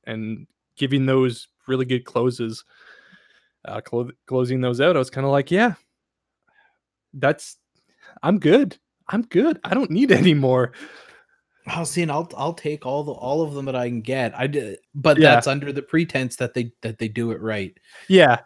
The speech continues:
Speaker 1: and it's
Speaker 2: Like,
Speaker 1: like
Speaker 2: I
Speaker 1: I
Speaker 2: just,
Speaker 1: said
Speaker 2: I don't want to see a new Iron Man movie in twenty twenty-five where it's like, "Yeah, this is Iron Man, and we're gonna retell his origin story, but with a different actor." Kinda like how they reboot Batman every five years, right?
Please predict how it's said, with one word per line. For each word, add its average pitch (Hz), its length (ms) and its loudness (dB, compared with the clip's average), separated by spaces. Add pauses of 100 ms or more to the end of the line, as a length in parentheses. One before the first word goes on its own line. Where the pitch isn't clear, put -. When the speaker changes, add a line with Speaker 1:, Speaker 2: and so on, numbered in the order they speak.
(140)
Speaker 1:
and 156 100 2
it's 156 100 2
Speaker 2:
Like, 123 80 -2
Speaker 1:
like - 140 4
Speaker 2:
I - 20 0
Speaker 1:
I 151 40 0
Speaker 2:
just, 135 100 -6
Speaker 1:
said 139 140 -2
Speaker 2:
I 139 100 2
don't 151 180 4
want 147 200 0
to 151 60 -2
see 147 360 -2
a 139 60 -2
new 143 200 0
Iron 139 340 0
Man 127 260 -2
movie 127 400 -2
in 113 260 -4
twenty 135 320 -4
twenty-five 117 840 -4 (420)
where 113 120 -6
it's - 180 -8
like, 113 180 -6
"Yeah, 190 140 2
this 147 220 -4
is 143 120 -2
Iron 151 240 0
Man, 117 220 -2
and 113 100 -6
we're 117 140 -6
gonna 120 180 -6
retell 131 420 -6
his 135 140 -4
origin 120 360 -4
story, 117 340 -6
but 117 120 -10
with 117 160 -6
a 113 40 -6
different 120 320 -10
actor." 123 280 -8
Kinda 120 240 -8
like 120 140 -4
how 127 140 -4
they 131 120 -2
reboot 123 440 -6
Batman 117 500 -6
every 104 260 -10
five 104 380 -8
years, 95 340 -12
right? 107 300 -10